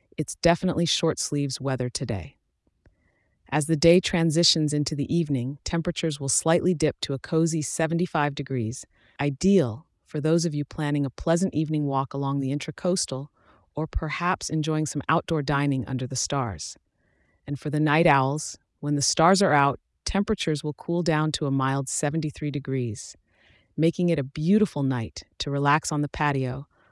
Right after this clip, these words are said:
or take a late night beach walk. With wind coming from the southeast at about seven miles per hour,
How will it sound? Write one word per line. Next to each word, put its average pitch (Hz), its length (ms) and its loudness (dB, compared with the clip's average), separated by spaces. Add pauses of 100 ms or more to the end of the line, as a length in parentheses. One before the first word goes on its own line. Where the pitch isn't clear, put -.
(120)
or 139 100 -6
take - 240 -2
a 147 60 2
late 156 240 2
night 147 260 -2
beach - 300 -4
walk. 87 320 -10 (720)
With 151 180 -4
wind 180 280 4
coming 185 280 2
from 165 200 -2
the 147 80 0
southeast 160 720 0
at 139 80 -4
about 135 240 -4
seven 165 340 0
miles 147 260 0
per - 180 -6
hour, 127 400 -2